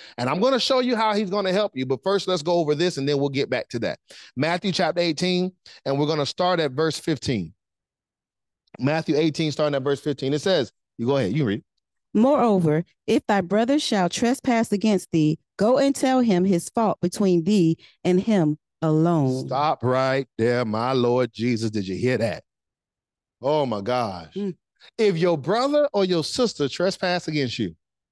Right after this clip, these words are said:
Speaker 1: go tell your mama. No, it doesn't say that. <laughs>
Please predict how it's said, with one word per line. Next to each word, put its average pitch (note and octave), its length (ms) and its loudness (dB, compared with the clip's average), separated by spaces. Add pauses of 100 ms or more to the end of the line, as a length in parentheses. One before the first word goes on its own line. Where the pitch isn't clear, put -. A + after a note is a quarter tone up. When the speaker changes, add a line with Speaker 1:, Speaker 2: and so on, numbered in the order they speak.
(200)
Speaker 1:
go D3 100 2
tell D3 220 0
your C3+ 140 -2
mama. G2 320 -6 (1700)
No, E3+ 340 -4 (140)
it C#3+ 60 0
doesn't E3+ 140 0
say G3+ 100 0 (680)
that. F#3 100 -14
<laughs> - 0 -